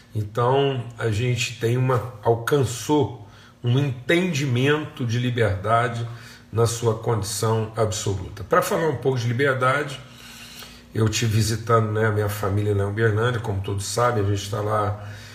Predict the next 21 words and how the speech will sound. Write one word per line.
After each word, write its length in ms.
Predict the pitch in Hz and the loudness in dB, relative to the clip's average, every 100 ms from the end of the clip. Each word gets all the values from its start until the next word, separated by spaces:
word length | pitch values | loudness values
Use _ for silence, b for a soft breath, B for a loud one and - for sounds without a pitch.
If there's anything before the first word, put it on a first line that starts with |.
| B - | B -2
num 160 | 104 104 | 0 2
desafio 460 | 101 101 - 101 | 2 2 0 -2
familiar, 720 | - 95 101 98 107 120 117 | -2 0 2 2 2 4 2
em 140 | 101 98 | 0 -2
oração, 600 | 107 107 - - 117 117 | 0 0 0 0 2 2
tenho 200 | 110 104 | 0 0
louvado 460 | 104 87 110 110 90 | 0 2 2 2 0
a 20 | |
Deus 260 | 95 107 | 0 0
pela, 480 | 98 107 95 95 - B B B B B - | 0 -2 -2 -4 -8 B B B B B -6
pelo 380 | 107 101 101 98 | 0 2 2 4
empenho 640 | 113 101 - 117 127 127 101 | 2 2 0 4 4 4 2
dos 200 | 98 95 | 0 0
irmãos 460 | 98 98 110 104 | 0 0 0 -2
estarem 380 | 92 - 104 104 | -4 -2 -2 0
orando 440 | 101 95 113 110 101 | 0 2 2 2 -2
e 20 | |
participando 680 | - 101 - 101 - 92 98 | -2 -2 -2 -8 -6 -4 -2
com 100 | 120 | -2
a 60 | |
gente. 640 | 107 110 117 - - - | -2 -2 -2 -4 -8 -10